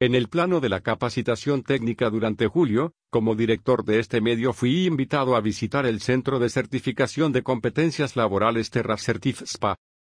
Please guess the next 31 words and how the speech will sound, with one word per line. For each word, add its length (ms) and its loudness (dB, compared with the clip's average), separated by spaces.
Cuentan 420 0
con 160 0
profesionales 720 0
de 120 2
amplia 440 0
experiencia 720 0
y 60 -2
trayectoria 680 0
en 140 2
el 100 0
sector 420 0
de 140 2
ascensores. 840 -4
Fue 180 2
un 140 0
encuentro 480 2
muy 220 2
estimulante 720 0
por 200 0
la 120 2
iniciativa 680 2
inédita 480 2
de 80 2
la 140 2
institución. 720 -2
Destacamos 680 0
que 100 0
el 80 2
M 180 2
T 180 0
T, 280 0